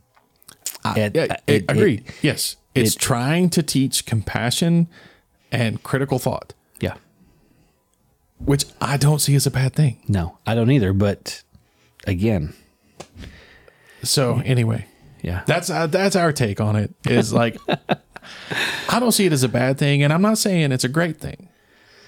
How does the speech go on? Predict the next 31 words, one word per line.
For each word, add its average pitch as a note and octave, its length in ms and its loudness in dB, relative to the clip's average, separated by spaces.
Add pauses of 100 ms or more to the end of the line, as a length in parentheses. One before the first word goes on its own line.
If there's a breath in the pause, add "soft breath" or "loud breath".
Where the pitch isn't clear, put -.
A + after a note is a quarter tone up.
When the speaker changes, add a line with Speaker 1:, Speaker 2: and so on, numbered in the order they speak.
(540 soft breath)
Speaker 1:
<clears throat> C#3 300 -2
I C3+ 60 2
mean, C#3 180 2
honestly, D#3 440 2
I B2 100 0
think C#3 180 2
it's C3 140 2
sad C#3+ 420 0
that A#2+ 120 -2
we A#2+ 160 2
would A2+ 140 0
have A2+ 180 -4
to A2+ 80 -4
try A#2 220 -4
to A#2 100 0
teach - 480 -4
our A#2 120 0
kids A2 500 -2
that, G#2+ 240 -2 (120)
you A2 140 -2
know, G#2 100 0
what A#2 200 0
people A#2+ 280 2
of A2 100 -4
color A2+ 300 2
and A2 100 2
white G#2+ 200 0
people C#3 440 0
are A2 100 0
equal. - 360 -6 (680 loud breath)
Speaker 2:
Yeah. D3 160 0